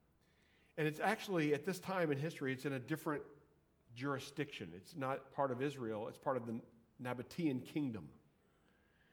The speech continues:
We'll talk more about that in a moment. So that's under the jurisdiction of another kingdom, but also a kingdom that has a common enemy with Israel, and that is Rome. <laughs>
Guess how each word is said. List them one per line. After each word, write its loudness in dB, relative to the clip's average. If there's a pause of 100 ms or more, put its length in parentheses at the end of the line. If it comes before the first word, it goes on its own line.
(260)
We'll -6
talk 0
more 2
about 2
that 0
in -4
a -6
moment. 0 (1200)
So 4 (180)
that's 4
under 8
the 6
jurisdiction 2
of 2 (720)
another 8
kingdom, 2 (320)
but 4
also 6
a 4
kingdom 0 (100)
that 2 (600)
has 4
a 4
common 6
enemy 4
with 4
Israel, 4
and 0
that 6
is 6 (440)
Rome. 0 (600)
<laughs> -2